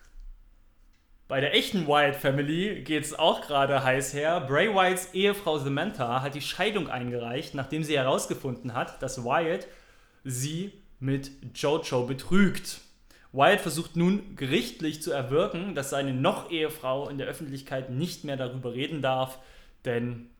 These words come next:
das wäre ja ein Imageverlust für ihn.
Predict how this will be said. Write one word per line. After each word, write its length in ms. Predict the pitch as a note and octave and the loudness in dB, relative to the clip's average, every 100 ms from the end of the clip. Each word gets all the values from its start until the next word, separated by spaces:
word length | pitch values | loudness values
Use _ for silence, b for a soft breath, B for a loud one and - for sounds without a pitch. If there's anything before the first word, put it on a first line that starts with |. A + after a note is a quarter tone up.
| _ _ _ _ _ | _ _ _ _ _
das 280 | - - - | -12 -10 -6
wäre 240 | A2 A2+ | -6 -4
ja 120 | B2 | -4
ein 160 | A#2+ C#3 | -4 -4
Imageverlust 680 | D3+ D3+ - A#2 G#2+ G2+ - | -6 -8 -8 -10 -10 -10 -10
für 100 | B2 | -10
ihn. 260 | A2+ A2+ | -8 -10